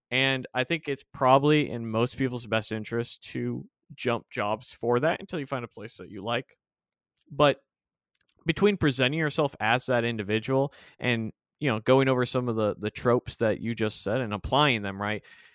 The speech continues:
Uh, to, so often people just read things and forget 'em. It's all about applying them, learning from them, thinking about them when the situation arises, and not over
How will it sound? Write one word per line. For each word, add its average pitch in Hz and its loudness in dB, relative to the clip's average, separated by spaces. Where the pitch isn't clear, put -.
Uh, 113 0
to, 147 -4
so 170 6
often 151 6
people 139 2
just 117 -2
read 117 0
things 123 -2
and 104 -8
forget 107 -2
'em. 120 -2
It's 110 -12
all 160 6
about 135 4
applying 117 0
them, 110 -2
learning 110 -4
from 113 -8
them, 107 -6
thinking 113 -4
about 104 -4
them 107 -4
when 107 -6
the 98 -6
situation 110 2
arises, 104 0
and 117 -4
not 120 4
over 127 4